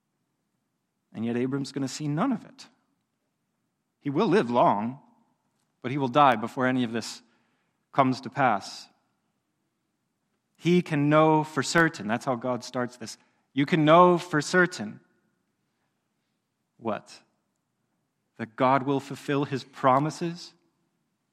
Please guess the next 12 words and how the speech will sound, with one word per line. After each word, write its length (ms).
But 200
his 120
promises 600
are 120
going 260
to 80
extend 460
beyond 300
any 280
single 260
person's 400
lifespan. 680